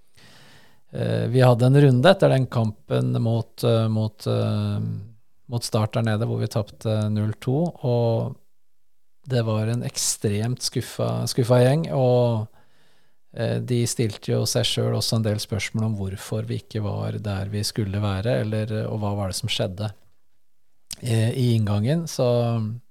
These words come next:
jeg tror ikke det skjer igjen. Eh, vi har fått, eh, blåst ut etter den kampen, for vi, vi følte at det, der, der kunne vi ha tatt med noe. Eh, så det er vel den eneste kampen vi har, eh, røket med mer enn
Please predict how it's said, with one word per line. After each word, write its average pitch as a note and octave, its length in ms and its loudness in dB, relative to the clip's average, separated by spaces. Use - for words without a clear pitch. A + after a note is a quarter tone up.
jeg C#3 120 2
tror D3 120 6
ikke D3 160 6
det C3 80 10
skjer B2+ 240 6
igjen. D3 220 4
Eh, B2+ 720 0
vi B2+ 80 2
har B2 160 4
fått, - 320 -4
eh, A#2+ 420 2
blåst A#2+ 540 0
ut D3 220 0
etter A#2+ 220 2
den A2+ 140 0
kampen, A2+ 460 -4
for B2 160 -4
vi, A#2+ 140 0
vi A#2 320 2
følte A2+ 480 0
at - 80 -10
det, A#2 120 2
der, A#2+ 260 2
der B2 160 0
kunne G#2+ 320 2
vi G#2 80 -2
ha A2 100 2
tatt - 300 -4
med G2+ 80 0
noe. B2 160 -4
Eh, G#2 560 -6
så A2 240 -6
det A2+ 80 -6
er A2+ 80 0
vel A#2+ 80 -2
den B2 160 -2
eneste G2+ 340 -4
kampen G#2 380 -8
vi G#2 100 -4
har, G#2 300 -8
eh, - 1300 -14
røket G2+ 320 -6
med G2 100 -4
mer F2+ 220 -6
enn G2 120 -6